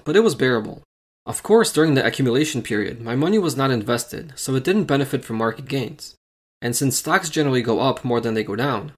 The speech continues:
over the long term, it meant that I was worse off letting my cash sit uninvested for extended periods of time.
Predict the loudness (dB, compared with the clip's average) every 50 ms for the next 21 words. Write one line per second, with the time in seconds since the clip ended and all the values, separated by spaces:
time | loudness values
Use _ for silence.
0 | _ _ _ _ _ _ -2 0 2 2 4 4 4 4 2 0 0 -2 -4 -4
1 | -2 0 0 0 0 0 0 0 0 0 0 0 0 -2 -2 0 0 -2 -2 -2
2 | -4 -4 -2 -2 0 0 0 -2 -2 -2 -2 -2 -2 0 0 0 0 0 0 0
3 | -2 -2 -2 -2 -4 -4 -4 -6 -8 -8 -8 -6 -4 -4 -4 -2 -2 0 -2 -2
4 | -2 0 0 0 0 0 -2 -6 -6 -6 -6 -6 -8